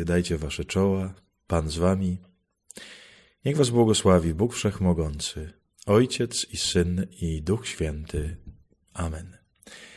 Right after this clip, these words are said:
Śpijcie dobrze, śpijcie w pokoju Chrystusa. Niech to będzie dobra, piękna noc i do zobaczenia, do usłyszenia.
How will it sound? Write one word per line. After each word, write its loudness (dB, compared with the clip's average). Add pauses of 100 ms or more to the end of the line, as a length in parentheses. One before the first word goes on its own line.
(200)
Śpijcie 4
dobrze, 6
śpijcie 0
w -4
pokoju 4
Chrystusa. -4
Niech 0
to 0
będzie 0
dobra, 2
piękna -4
noc -6
i 0
do 2
zobaczenia, 0
do -6
usłyszenia. -8